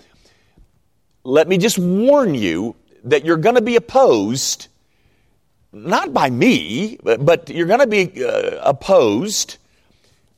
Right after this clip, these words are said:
by some pretty stiff, um, texts. And I wanna show you just a couple of them and, and comment on that, and then one other point, we're done. But,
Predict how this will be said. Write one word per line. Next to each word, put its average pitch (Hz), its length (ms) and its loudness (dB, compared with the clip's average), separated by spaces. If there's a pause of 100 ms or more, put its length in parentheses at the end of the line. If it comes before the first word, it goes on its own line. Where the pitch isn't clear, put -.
(640)
by 151 220 0
some 156 180 -2
pretty 262 220 -2
stiff, - 1040 -2 (1080)
um, 107 800 -2 (600)
texts. - 840 -6 (720)
And 185 100 -2
I 240 40 2
wanna 285 140 2
show 190 200 2
you 175 100 0
just 170 220 -2
a 139 40 -2
couple 104 360 -4
of 73 100 0
them 175 240 -6 (240)
and, 120 300 -4
and 113 320 -6
comment 143 320 -4
on 117 100 -4
that, 123 240 0
and 120 80 -8
then 117 80 -6
one 120 100 -4
other 117 120 0
point, 139 220 -4
we're 117 80 2
done. 113 260 -2
But, - 200 -2